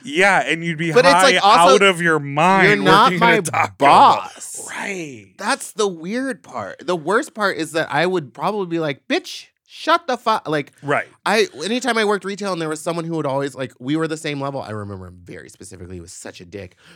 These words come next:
Speaker 2: He would always try to, like, tell me and micromanage me and be like, "You're not folding these. Like, you have to do this table, this table." And I
Speaker 1: Right.
Speaker 2: finally one day looked at him and I was like,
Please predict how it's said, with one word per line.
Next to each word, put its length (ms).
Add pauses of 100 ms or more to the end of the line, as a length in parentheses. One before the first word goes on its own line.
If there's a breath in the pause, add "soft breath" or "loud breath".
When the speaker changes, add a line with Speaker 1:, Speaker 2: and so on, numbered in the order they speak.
Speaker 2:
He 120
would 160
always 280
try 100
to, 100
like, 220
tell 260
me 160
and 120
micromanage 540
me 120
and 160
be 100
like, 160
"You're 80
not 160
folding 300
these. 180
Like, 180
you 80
have 100
to 60
do 120
this 160
table, 200
this 140
table." 280
And 120
I 100
Speaker 1:
Right. 200
Speaker 2:
finally 280
one 180
day 100
looked 200
at 60
him 60
and 80
I 40
was 120
like, 160